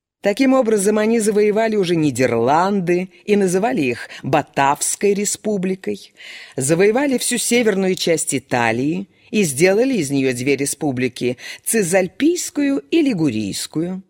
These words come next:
Завоевали и Швейцарию, и королевство Неаполитанское, и назвали их Гельветической и Партенопейской республиками. Этого было мало.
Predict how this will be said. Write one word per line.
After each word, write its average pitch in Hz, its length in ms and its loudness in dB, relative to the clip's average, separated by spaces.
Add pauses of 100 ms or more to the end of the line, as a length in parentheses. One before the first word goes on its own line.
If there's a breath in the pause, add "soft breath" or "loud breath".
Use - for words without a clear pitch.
(420)
Завоевали 254 680 2
и - 160 -4
Швейцарию, 247 920 0
и 160 220 -2
королевство 160 960 0
Неаполитанское, 170 1300 0 (380 loud breath)
и 196 120 0
назвали 214 480 2
их 240 300 -2 (140)
Гельветической 190 1300 -2 (160)
и 254 220 -2 (220)
Партенопейской 208 1500 0
республиками. 101 1000 -6 (440 loud breath)
Этого 151 440 0
было 147 300 0
мало. 143 500 -2